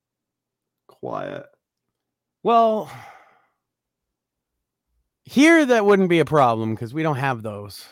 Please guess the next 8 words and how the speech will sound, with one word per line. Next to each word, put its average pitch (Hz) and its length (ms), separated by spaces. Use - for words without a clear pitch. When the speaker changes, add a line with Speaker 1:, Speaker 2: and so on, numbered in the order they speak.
Speaker 2:
What's 165 240
a 175 40
Starbucks? 120 720
That's 135 240
a 131 60
coffee 135 420
place, 107 400
right? 127 320